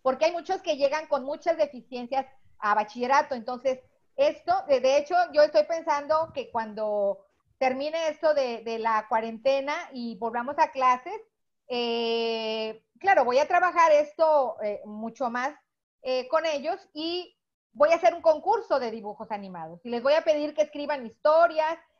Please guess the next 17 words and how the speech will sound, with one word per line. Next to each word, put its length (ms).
y 180
que 140
ellos 240
hagan 360
sus 160
propios 380
dibujos 420
animados. 440
Muy 160
bien, 320
esta 220
es 40
la 280
segunda 640
de 180
las 360
animaciones. 720